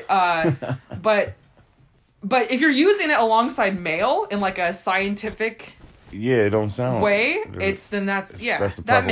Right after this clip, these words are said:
Speaker 1: makes
Speaker 2: way to use it,
Speaker 1: sense.
Speaker 2: right?
Speaker 1: Yeah.
Speaker 2: Okay.
Speaker 1: But, yeah, female should be, or, like, if, if somebody's saying,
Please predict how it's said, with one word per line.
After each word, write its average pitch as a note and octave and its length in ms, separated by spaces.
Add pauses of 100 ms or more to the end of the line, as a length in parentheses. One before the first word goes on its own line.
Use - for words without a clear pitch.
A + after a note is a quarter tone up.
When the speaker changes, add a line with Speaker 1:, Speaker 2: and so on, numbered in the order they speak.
Speaker 1:
makes F#2 100
Speaker 2:
way F#2+ 60
to G2 60
use D#3+ 160
it, - 20
Speaker 1:
sense. D2 140
Speaker 2:
right? D#2+ 100
Speaker 1:
Yeah. D3+ 320
Speaker 2:
Okay. - 280 (180)
Speaker 1:
But, F#3 420 (1300)
yeah, A3+ 220
female D4 400
should C#4+ 180
be, A3 200
or, B3 180
like, B3 220
if, G3+ 300
if G3+ 120
somebody's G3+ 420
saying, F#3 360